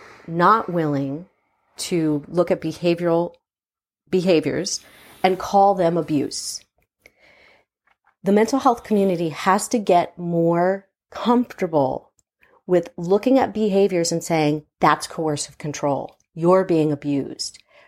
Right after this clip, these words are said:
particularly in a marriage and family context, particularly when that person is trying to figure out how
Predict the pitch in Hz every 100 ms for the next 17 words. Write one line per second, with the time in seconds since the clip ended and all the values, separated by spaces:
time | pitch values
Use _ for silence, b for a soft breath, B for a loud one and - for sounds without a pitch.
0 | b 202 262 262 294 277 262 226 190 160
1 | 156 160 175 165 147 - 147 160 214 220
2 | 240 240 262 269 277 - - - B B
3 | B B B - 185 247 262 269 262 262
4 | 240 226 196 185 180 156 - 202 214 -
5 | 220 - 170 165 - - 185 214 226 233
6 | 233 175 170 170 170 165 165 - b b
7 | _ - 170 185 196 202